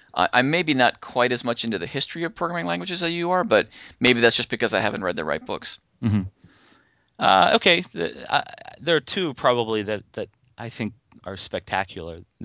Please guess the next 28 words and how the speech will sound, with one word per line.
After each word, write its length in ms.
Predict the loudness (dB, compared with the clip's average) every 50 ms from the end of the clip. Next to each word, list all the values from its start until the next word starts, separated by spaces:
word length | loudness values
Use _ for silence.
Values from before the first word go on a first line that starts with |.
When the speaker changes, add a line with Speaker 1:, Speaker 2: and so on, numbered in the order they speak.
| -18 _ _ _ -10
Speaker 2:
and 200 | -10 -10 -8 -6
one 160 | -4 -2 -2
of 60 | -2
my 160 | -2 -4 -4
favorites. 600 | -4 -6 -8 -8 -8 -10 -12 -12 _ -12 -14 -14 -14 _ _ _ _ _ _ _ _ _ _ _ _ _
Uh, 220 | -10 -10 -10 -8 -4
two 160 | 2 4 4
of 80 | 6 6
my 120 | 4 2
favorites. 460 | 2 0 -4 -4 -4 -8 -12 -10 -2
One 200 | 2 2 4 4
is, 200 | 4 2 2 0
uh, 260 | 0 0 0 0 -2 -6 -10 _ _ _ _ _ _ -8
Expert 420 | -6 -6 -6 -6 -4 -4 -4 -4
Systems, 840 | -4 -6 -8 -8 -8 -6 -6 -4 -4 -4 -6 -8 -10 -14 -14 -16 -18 -20 _ _ _ _ _ _ _ _ _ _ _
uh, 360 | -18 -16 -14 -12 -12 -12 -12 -14 -14
Principles 800 | -6 -2 0 0 0 0 -4 -4 -2 0 0 2 2 0 0 2
and 160 | 2 2 2
Practice, 680 | 2 4 4 4 4 2 0 0 0 0 -2 -6 -10 -8
or 280 | -6 -4 -4 -6 -8 -10 _ _ _ _ _ -12
Principles 460 | -8 -8 -8 -8 -8 -8 -8 -4 -2
in 100 | -2 -2
Programming, 580 | -2 -2 -2 0 0 0 2 2 0 -2 -4 -6 _ _ _ _ _ _
I 60 | -10 -4
think, 480 | 0 2 2 2 2 -2 -6 -16 -18 _ _ _ _ _ _
the 80 | -6 0
fourth 260 | 2 4 4 4 4
edition 540 | 2 4 4 2 2 2 2 2 0 0